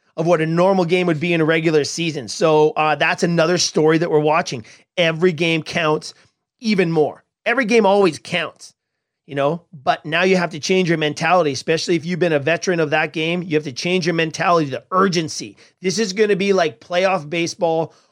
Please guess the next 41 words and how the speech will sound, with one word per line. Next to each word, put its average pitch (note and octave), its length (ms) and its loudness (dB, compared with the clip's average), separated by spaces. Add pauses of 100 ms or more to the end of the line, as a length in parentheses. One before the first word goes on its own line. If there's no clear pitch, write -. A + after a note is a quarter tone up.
(300)
for D#3 100 -12
sixty - 640 -4
games. C#3+ 600 -4
I E3+ 120 2
love E3+ 280 4
it. A#2+ 80 -4
It's A2+ 120 -12
gonna E3 180 0
be D#3 100 0
fun. C#3 320 -2 (220)
I'm D#3 140 -4
also, F#3+ 440 4
again, E3 240 0
stories G#3+ 440 4
to F3 100 0
watch D3 320 0
now, D3 260 -6
stories F#3 440 2
to D3+ 80 0
watch. C3+ 340 -6
We're E3+ 180 2
watching F3+ 640 0 (240)
the F#3 100 -4
expanded E3+ 580 -2
playoffs. C#3+ 560 -2
Sixteen A3 640 -4
teams G3+ 300 -4
are F#3+ 40 0
gonna F3+ 160 0
make E3 180 -2
the - 60 -8
playoffs. C#3+ 520 -2 (440)
Frankly, G3+ 580 0 (200)
I F3 120 2
hope F#3 160 2
this E3 160 -2
is F3 120 -4
something E3+ 300 -2
that D#3+ 100 -2
sticks - 320 -4
around D#3 420 0